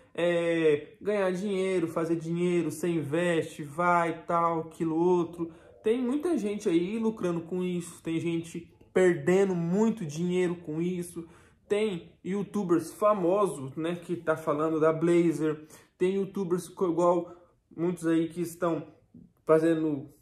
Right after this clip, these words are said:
bingo de produtos caríssimos que a Blazer tá patrocinando, entendeu? Então, a Blazer tem que ganhar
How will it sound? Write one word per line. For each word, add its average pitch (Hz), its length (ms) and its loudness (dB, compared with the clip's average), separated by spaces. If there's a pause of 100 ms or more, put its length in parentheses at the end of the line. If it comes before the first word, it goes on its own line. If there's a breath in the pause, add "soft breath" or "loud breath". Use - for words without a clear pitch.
(880)
bingo 180 560 2
de 160 420 -6 (260)
produtos 185 360 0
caríssimos 180 640 0
que - 100 -4
a 165 80 0
Blazer 165 420 2
tá 165 80 -6
patrocinando, 160 1000 -4 (220 loud breath)
entendeu? 156 280 -4 (100)
Então, 226 320 0 (140)
a 269 160 4
Blazer 247 480 8
tem 214 180 0
que 208 120 -10
ganhar 220 680 2